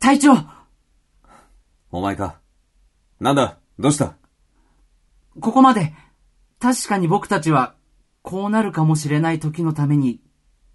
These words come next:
Speaker 1: 準備を、訓練をしてきました。けど、まだ、信じられないんです。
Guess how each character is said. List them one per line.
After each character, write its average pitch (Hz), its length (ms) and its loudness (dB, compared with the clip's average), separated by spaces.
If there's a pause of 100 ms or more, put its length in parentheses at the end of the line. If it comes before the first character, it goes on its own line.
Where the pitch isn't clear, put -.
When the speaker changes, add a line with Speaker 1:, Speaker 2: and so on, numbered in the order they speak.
(140)
Speaker 1:
準 202 220 -8
備 165 180 -2
を、 107 120 -6 (460)
訓 311 220 4
練 208 180 6
を 147 80 4
し - 140 -4
て 180 100 -2
き 175 100 -6
ま 180 120 -2
し - 80 -8
た。 - 180 -8 (1300)
け 165 160 -8
ど、 123 220 -10 (1080)
ま 175 200 -6
だ、 135 400 -4 (500)
信 180 480 -12
じ 180 160 -12
ら 180 100 -8
れ 185 120 -10
な 175 100 -6
い 143 80 -2
ん 123 60 -6
で 104 100 -16
す。 - 160 -20